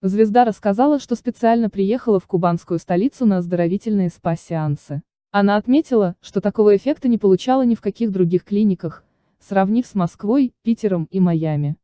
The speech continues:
Возможно, таким образом она рекламировала медицинское учреждение. «Я приезжаю сюда за профессионализмом и атмосферой», расхвалила специалистов звезда.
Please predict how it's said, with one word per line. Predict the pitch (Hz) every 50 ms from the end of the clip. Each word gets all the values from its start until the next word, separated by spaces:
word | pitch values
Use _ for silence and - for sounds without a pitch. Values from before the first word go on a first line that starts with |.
| _ _ _ _ _ _
Возможно, | 190 190 196 196 202 226 254 269 247 247 247 262 -
таким | - 208 - 233 220 214
образом | 220 208 220 214 196 226 233 226 -
она | 208 208 208 220
рекламировала | 220 - - 190 185 190 196 233 240 240 208 208 202 196
медицинское | 185 185 175 190 - - - 214 214 - - - 196 190
учреждение. | - 180 180 - - 175 165 165 160 170 151 143 147 143 131 131 143 - _ _ _ _
«Я | _ 208 208 262 294
приезжаю | 311 285 277 269 262 240 233 262 294 294 269
сюда | - - 202 190 190
за | 190 196 180
профессионализмом | - 170 - 185 180 - 190 175 175 175 180 208 240 233 240 233 214
и | - 208
атмосферой», | 196 190 - 185 180 180 - - - 190 185 165 147 143 - _ _ _ _ _
расхвалила | - 196 202 - - 214 190 196 226 294 320 311
специалистов | - - - 226 - - 196 185 185 190 190 - - 190 180
звезда. | 170 175 175 170 165 147 156 139 139